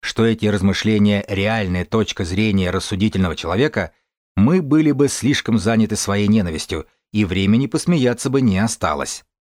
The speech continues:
У комиков, которые предпочитают этот вид стендапа, в арсенале есть два вида оружия. Они могут заставить аудиторию смеяться с ними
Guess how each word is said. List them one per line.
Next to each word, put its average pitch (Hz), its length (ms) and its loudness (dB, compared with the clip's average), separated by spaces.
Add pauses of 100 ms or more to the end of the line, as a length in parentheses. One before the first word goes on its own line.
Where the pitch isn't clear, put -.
(680)
У 131 80 2
комиков, 180 420 2
которые 135 440 0
предпочитают 120 720 -2
этот 113 300 -2
вид 107 200 0
стендапа, 92 680 -2 (240)
в 92 100 0
арсенале 113 500 0
есть 120 400 -2
два 101 240 -2
вида 90 300 -2
оружия. 71 400 -8 (380)
Они 95 260 0
могут 92 280 0
заставить 92 520 -4
аудиторию 90 520 -2
смеяться 90 560 -2
с - 120 -6
ними 123 420 2